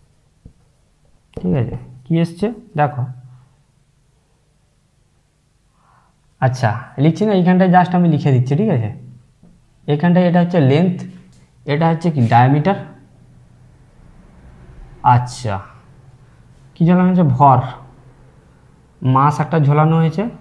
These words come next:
ঠিক আছে? দৈর্ঘ্য বৃদ্ধি, এল এর মান, এল এর মান কিন্তু আমাদের বার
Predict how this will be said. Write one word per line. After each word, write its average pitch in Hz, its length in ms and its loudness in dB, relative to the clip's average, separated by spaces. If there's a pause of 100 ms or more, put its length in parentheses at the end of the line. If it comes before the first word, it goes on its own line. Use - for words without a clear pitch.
(320)
ঠিক 220 180 2
আছে? 120 120 0 (180)
দৈর্ঘ্য 147 340 2
বৃদ্ধি, 156 240 2 (480)
এল 135 140 6
এর 123 160 4
মান, 101 120 -6 (480)
এল 143 140 2
এর 170 140 2
মান 139 120 0 (120)
কিন্তু 143 220 -6
আমাদের 160 280 -4
বার 117 100 2